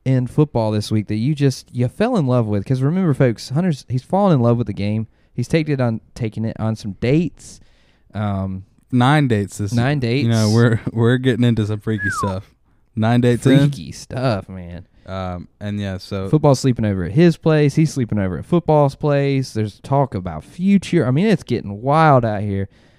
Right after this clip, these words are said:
Speaker 1: He
Speaker 2: And this week, I found something to love, and it's oranges.
Speaker 1: Oh.
Speaker 2: And you know who else loved them?
Speaker 1: Who loves
Speaker 2: The
Speaker 1: them?
Speaker 2: Buffalo Bills locker room.
Speaker 1: Okay.
Speaker 2: And this is, uh, I just wanna let you guys know,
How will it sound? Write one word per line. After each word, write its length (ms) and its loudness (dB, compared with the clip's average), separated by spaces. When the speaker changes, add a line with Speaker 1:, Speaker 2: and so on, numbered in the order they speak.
Speaker 1:
He 80 0
Speaker 2:
And 440 0
this 260 0
week, 220 6
I 100 2
found 260 2
something 200 -2
to 80 2
love, 540 0
and 100 -8
it's 120 -8
oranges. 760 -8
Speaker 1:
Oh. 140 -4
Speaker 2:
And 140 -2
you 60 0
know 80 2
who 160 2
else 200 0
loved 260 -2
them? 260 -2
Speaker 1:
Who 180 6
loves 140 2
Speaker 2:
The 60 2
Speaker 1:
them? 80 0
Speaker 2:
Buffalo 420 2
Bills 340 0
locker 340 0
room. 300 2
Speaker 1:
Okay. 500 -2
Speaker 2:
And 120 -2
this 160 0
is, 220 0
uh, 340 0
I 60 -2
just 160 -4
wanna 160 2
let 220 -2
you 80 -4
guys 180 -2
know, 600 -2